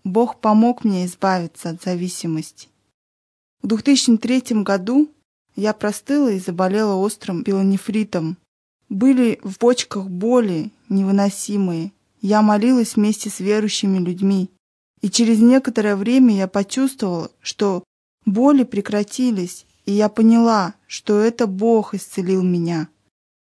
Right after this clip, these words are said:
Когда я пошла на узи к врачу, врач подтвердил,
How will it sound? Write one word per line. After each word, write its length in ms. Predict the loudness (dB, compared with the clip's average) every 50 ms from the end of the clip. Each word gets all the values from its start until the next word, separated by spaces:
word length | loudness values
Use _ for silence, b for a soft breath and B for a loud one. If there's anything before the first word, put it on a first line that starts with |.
| _ _ -8
Когда 280 | -8 -6 -2 2 4 4
я 160 | 4 4 4
пошла 380 | 2 0 -2 0 2 4 4
на 140 | 6 6 4
узи 380 | 4 0 -2 0 0 0 0 0
к 120 | -2 -4
врачу, 500 | -2 -2 -2 -2 -2 0 4 4 4 4 2 _ _ _ _ _ _ _ _
врач 480 | -4 0 2 2 2 2 0 -4 -8 _ _ _ _ -6
подтвердил, 760 | -6 -6 -4 -2 0 2 2 0 0 0 0 0 0 0